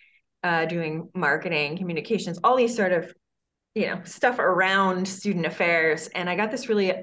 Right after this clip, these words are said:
awesome opportunity because I was working with our, uh, young women leaders in the School of Diplomacy to be part of the Buccino Leadership Institute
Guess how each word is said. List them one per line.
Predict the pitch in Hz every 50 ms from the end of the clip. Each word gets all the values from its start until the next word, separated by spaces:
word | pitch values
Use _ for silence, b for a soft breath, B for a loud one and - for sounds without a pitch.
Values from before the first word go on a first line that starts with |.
| - _
awesome | - 180 185 185 - - 196 180
opportunity | - - 160 156 - 156 - - 196 185 175 170 160 151 151 151
because | 151 147 - - 175 180
I | 175 165
was | 156 151 151 151
working | 175 170 160 165 - 175 170
with | 165 156 156 -
our, | 156 135 135 151 147 B B B B B B B B B B B -
uh, | 175 175 170 170 165 170
young | 170 170 165 170 170
women | 185 190 196 196 190 190 190
leaders | 180 175 170 170 165 160 160 156 160 160 - -
in | - - 180 170
the | 165 165
School | 165 - - 175 170 165 160 151 151 -
of | 165 160 151 156 156 151 151 -
Diplomacy | - 160 - - 220 226 226 208 202 202 - 156 147 151 156 156 -
to | - 180 175 170 165 160 160 160 165 160 160 - _ _ -
be | 196 185
part | 190 - - 220 - - -
of | 175 160 165 160 151 - - _ -
the | 131 131 123 190 180 185 - _ _ _ _ _ _ _ _ _ _ _ _ - -
Buccino | 185 190 202 190 170 165 170
Leadership | 220 339 392 311 - - - 156 -
Institute | 139 151 151 - - 175 170 - - 156 156 143 - B